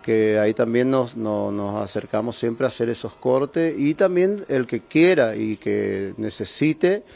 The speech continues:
se comunica y estaríamos poniéndonos de acuerdo para visitar el barrio, siempre y cuando ellos, eh, decidan y nos organizaríamos. Normalmente nosotros estamos acá en esta dirección,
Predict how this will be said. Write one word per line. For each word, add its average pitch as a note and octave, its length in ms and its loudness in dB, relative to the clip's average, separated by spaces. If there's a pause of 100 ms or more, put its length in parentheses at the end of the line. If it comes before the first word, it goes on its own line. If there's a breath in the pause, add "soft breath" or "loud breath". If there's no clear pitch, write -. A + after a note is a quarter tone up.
(140 loud breath)
se - 220 -4
comunica C3+ 720 0
y A2+ 320 2
estaríamos A2 760 0
poniéndonos A#2+ 500 0
de B2+ 60 6
acuerdo C3 360 2
para C#3 160 0
visitar A2 420 -2
el G#2+ 120 0
barrio, A#2 340 2 (400 loud breath)
siempre C3 360 -2
y - 20 -6
cuando D#3 360 2
ellos, B2 680 0
eh, F#2+ 240 -4
decidan D3 640 2
y G#2 380 -2
nos G2+ 160 -2
organizaríamos. G2+ 800 -2 (400 loud breath)
Normalmente E3 580 2
nosotros D#3+ 400 0
estamos D3+ 300 0
acá D3 120 0
en D3+ 100 2
esta D3+ 180 0
dirección, D3+ 680 0